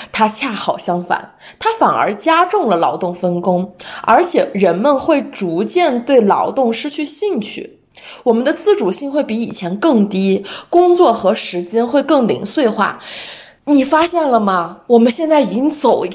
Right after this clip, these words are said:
走向这个模式了。我现在拿出来的是工业革命的这个例子，你把它挪到我们现在的一个生活中，我们现在是不是正在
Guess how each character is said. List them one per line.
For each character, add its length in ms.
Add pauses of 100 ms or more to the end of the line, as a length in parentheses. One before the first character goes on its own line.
(140)
走 240
向 280
这 200
个 340 (380)
模 280
式 300
了。 300 (360)
我 120
现 160
在 100
拿 180
出 140
来 140
的 100
是 220
工 180
业 100
革 160
命 160
的 80
这 120
个 100
例 180
子， 300
你 240
把 280
它 240
挪 380
到 240
我 200
们 200
现 520
在 260
的 160
一 180
个 160
生 280
活 200
中， 320 (300)
我 140
们 180
现 220
在 160
是 280
不 160
是 240 (200)
正 320
在 320